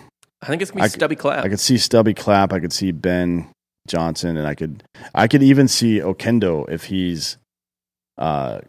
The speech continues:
Speaker 2: gonna commit to. I mean, he's, he was very, very popular when he played there.
Speaker 1: Yeah, he's,
Speaker 2: Uh,
Speaker 1: he, they still love him.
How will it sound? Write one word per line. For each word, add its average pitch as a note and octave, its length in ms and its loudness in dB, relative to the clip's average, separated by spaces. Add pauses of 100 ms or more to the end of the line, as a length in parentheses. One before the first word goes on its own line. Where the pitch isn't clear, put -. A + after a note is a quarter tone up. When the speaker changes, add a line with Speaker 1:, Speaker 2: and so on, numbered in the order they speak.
(160)
Speaker 2:
gonna F#2 220 0
commit G2 400 -2 (640)
to. F2+ 120 -2
I F2+ 40 -4
mean, G2+ 160 -2
he's, A#2+ 220 4
he G2 200 -6
was G#2+ 160 0
very, G2 320 0
very F2 240 -4
popular E2 420 -4
when D2+ 100 -8
he D2 60 -8
played D#2+ 280 -8
there. A1+ 280 -10 (220)
Speaker 1:
Yeah, C#3 160 -4 (160)
he's, D#3 120 0
Speaker 2:
Uh, C2+ 140 -4
Speaker 1:
he, D3 140 -4
they B2+ 160 -2
still C3+ 280 -4
love F2 160 -10
him. F2+ 140 -18